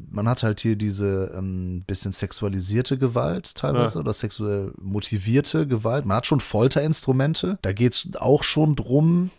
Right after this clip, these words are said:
Speaker 1: Äh, ich glaub, das war damals sicherlich für die Freigabe ausschlaggebend.
Speaker 2: Mhm.
Speaker 1: Und natürlich die Leiche.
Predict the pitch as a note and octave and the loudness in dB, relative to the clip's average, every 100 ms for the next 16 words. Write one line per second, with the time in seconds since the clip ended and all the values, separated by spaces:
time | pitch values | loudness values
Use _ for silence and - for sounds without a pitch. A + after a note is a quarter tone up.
0 | - A#2+ A2+ B2 G#2+ A2 A#2 G#2 G#2 G#2+ | -6 -4 0 0 2 2 2 0 2 2
1 | A#2 G#2+ G2+ G#2+ F#2+ - G#2 F#2 F2 F2 | 4 2 2 0 0 -2 -4 -2 -2 -2
2 | - F#2 F#2+ F2+ F2 E2 F#2 - E2 - | -4 -4 -2 -2 -4 -4 -4 -4 -4 -6
3 | E2+ F#2 A2+ - - A2+ A2+ A2 G2 G2 | -6 -6 -8 -14 -12 -8 -8 -4 -2 -2
4 | F#2 G2+ F#2+ A2+ - F#2+ F2+ A#2+ - C3+ | -2 -2 0 0 0 0 2 2 4 4